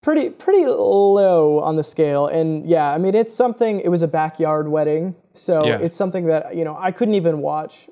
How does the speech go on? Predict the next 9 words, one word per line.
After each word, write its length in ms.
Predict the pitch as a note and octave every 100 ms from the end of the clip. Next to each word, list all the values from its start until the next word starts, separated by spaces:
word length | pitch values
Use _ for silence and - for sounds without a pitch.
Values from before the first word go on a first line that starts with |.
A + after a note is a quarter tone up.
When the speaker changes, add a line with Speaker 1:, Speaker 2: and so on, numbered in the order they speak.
| -
Speaker 1:
back. 460 | - E3 D3+ D3+ -
I 80 | E3
would, 220 | D#3+ D#3
I 80 | D#3+
would 140 | D3+
cringe 340 | - D3+ D3+ -
too 160 | D#3+
hard. 340 | D3+ - - -
Speaker 2:
Yeah. 400 | B2+ B2+ A2+ G#2